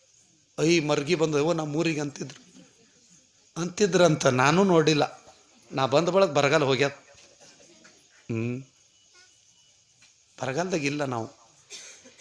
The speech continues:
ಇಲ್ಲಿ ಆ ಊರಿಗೆ ಬರ್ಬೇಕಂತ ಹೊಂಟಿದ್ದಾರೆ. ಬರುವಾಗ ಒಬ್ಬ ಬೇಟೆಗಾರ ಬೇಡ, ಅವ ಏನ್ ಮಾಡ್ಯಾನ, ತನ್ನ ಆಹಾರ ಹುಡುಕ್ಲಿಕ್ಕೆ ಅಡವ್ಯಾಗ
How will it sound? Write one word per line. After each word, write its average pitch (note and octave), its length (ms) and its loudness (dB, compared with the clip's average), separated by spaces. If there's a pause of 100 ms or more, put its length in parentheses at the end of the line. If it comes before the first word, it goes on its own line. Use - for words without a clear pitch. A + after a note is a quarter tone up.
(140)
ಇಲ್ಲಿ D4+ 360 10 (1400)
ಆ A3 160 10
ಊರಿಗೆ B3+ 340 8
ಬರ್ಬೇಕಂತ A#3+ 680 8
ಹೊಂಟಿದ್ದಾರೆ. G3+ 680 8 (1080)
ಬರುವಾಗ A3 560 10 (800)
ಒಬ್ಬ E3+ 260 4
ಬೇಟೆಗಾರ F3+ 680 4 (640)
ಬೇಡ, E3+ 280 6 (1160)
ಅವ E3+ 140 4
ಏನ್ F#3 240 4
ಮಾಡ್ಯಾನ, E3+ 320 4 (880)
ತನ್ನ E3 220 0 (120)
ಆಹಾರ F3+ 300 2
ಹುಡುಕ್ಲಿಕ್ಕೆ E3 520 0
ಅಡವ್ಯಾಗ D3+ 420 4